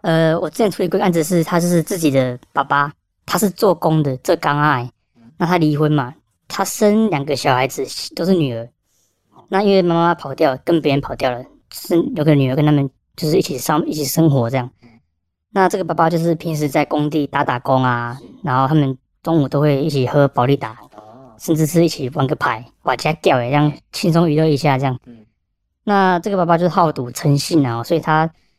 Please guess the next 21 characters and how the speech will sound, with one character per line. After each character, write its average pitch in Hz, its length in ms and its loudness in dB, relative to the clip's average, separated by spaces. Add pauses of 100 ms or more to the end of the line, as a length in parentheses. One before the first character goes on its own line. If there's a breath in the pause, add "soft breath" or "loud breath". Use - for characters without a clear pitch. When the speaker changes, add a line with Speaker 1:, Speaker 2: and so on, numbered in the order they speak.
(240)
Speaker 1:
赌 160 140 -4
博 135 180 0
赌 143 140 -4
到 156 140 4
输 165 240 -4
了 156 60 2
蛮 131 200 -2
多 139 160 2
钱 117 260 -4
的， 120 80 -8
把 143 240 -2
他 - 80 -8
工 160 200 0
钱 120 260 -4
啊， 120 100 0
甚 156 140 0
至 156 60 2
他 156 100 4
的 143 80 0
积 151 240 -2
蓄 139 240 -6